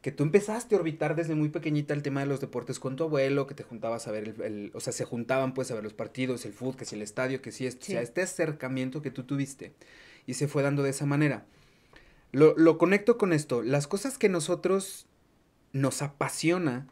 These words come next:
Speaker 1: hacer, muchas veces ni siquiera las des-, o sea, mayormente las traes desde muy chavito. Yo, por ejemplo, en este pedo, m-, m-, amo lo que hago, pero yo no lo hacía de chiquito, yo lo descubrí mucho más
Speaker 2: Ujú.
Speaker 1: grande. Pero ¿a qué voy con esto? Hoy en día,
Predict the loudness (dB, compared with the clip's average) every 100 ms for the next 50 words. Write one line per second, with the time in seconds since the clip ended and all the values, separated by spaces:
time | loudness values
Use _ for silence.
0 | -10 -4 0 2 0 0 -2 -2 -2 -4
1 | -6 -6 -6 -6 -8 -10 -14 -16 -8 -6
2 | 0 0 0 -2 -2 -2 -4 -8 -8 -8
3 | -8 -6 -6 -4 -4 -4 -10 _ _ _
4 | _ _ _ _ -4 0 2 2 2 2
5 | 2 0 -2 -4 -4 -4 -2 -2 -2 -8
6 | -14 -8 -8 -4 2 4 4 4 6 4
7 | 4 2 2 0 0 2 0 0 0 -2
8 | -2 -10 -6 -2 -2 -2 -6 -4 -4 -4
9 | -8 -14 -14 -6 0 2 2 0 -12 -20
10 | -20 -20 -12 0 4 6 6 6 2 -2
11 | -8 -10 _ -20 -20 -8 4 6 6 4
12 | 4 0 0